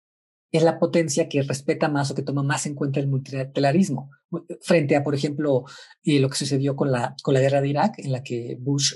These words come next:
realmente no, no hizo caso de, de la onu y decidió hacerlo, decidió intervenir en Irak aparte. China toma estas, estas, estas situaciones como un ejemplo o como una evidencia de que ella, al final de cuentas, a pesar de todo, resulta que es la que respeta más el orden multilateral.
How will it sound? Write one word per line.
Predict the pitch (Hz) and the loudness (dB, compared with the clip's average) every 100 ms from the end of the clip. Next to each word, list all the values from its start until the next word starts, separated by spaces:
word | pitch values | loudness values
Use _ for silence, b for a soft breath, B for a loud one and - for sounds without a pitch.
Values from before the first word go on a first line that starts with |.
| - | -4
realmente | 139 135 135 | -2 0 -2
no, | 131 131 147 | -4 -4 -4
no | 139 | 0
hizo | 135 139 | 0 0
caso | 131 139 | -2 -2
de, | 127 127 - | -4 -4 -4
de | 139 | -2
la | 131 | 0
onu | 143 190 | 2 4
y | 165 | 4
decidió | 139 127 131 | 2 0 -2
hacerlo, | 143 135 135 - _ _ _ | 0 2 0 -2 _ _ _
decidió | 160 143 143 | 2 4 4
intervenir | 147 147 143 151 | 4 2 2 -2
en | 147 | -2
Irak | 139 139 - | -4 -4 -4
aparte. | - 151 151 - 196 _ B B B B B _ - | -2 0 -2 -4 -8 _ B B B B B _ -2
China | - 220 226 | 4 6 6
toma | 196 196 | 4 2
estas, | - 185 - _ | 0 -4 -6 _
estas, | 160 139 170 - | -6 -2 -4 -4
estas | 147 185 | -8 -4
situaciones | - - 139 165 143 - | -2 0 0 0 0 -4
como | - 143 135 135 - | -2 0 0 -2 -4
un | 160 | -4
ejemplo | 156 151 143 139 - _ _ _ _ | -2 -2 0 -2 -4 _ _ _ _
o | 170 | 0
como | 139 147 | 2 0
una | 165 | 2
evidencia | 175 156 151 170 | 2 2 2 0
de | 139 | 2
que | 139 143 165 | -2 -2 4
ella, | 190 208 131 - _ _ | 6 6 2 -4 _ _
al | - | -2
final | 135 147 147 | 0 0 0
de | 165 | 2
cuentas, | 160 143 151 | 2 2 2
a | 139 | 2
pesar | 135 135 160 | 0 2 4
de | 185 | 2
todo, | 185 156 170 - | 2 2 0 0
resulta | 135 143 160 | -2 -2 -2
que | 156 | 0
es | 151 | 0
la | |
que | 143 | 0
respeta | 135 - 139 139 | -6 -6 -2 0
más | 135 131 143 | 0 0 0
el | 131 | 0
orden | 127 131 131 | 0 -4 -6
multilateral. | 123 117 123 135 139 156 | -6 -6 -6 -2 0 0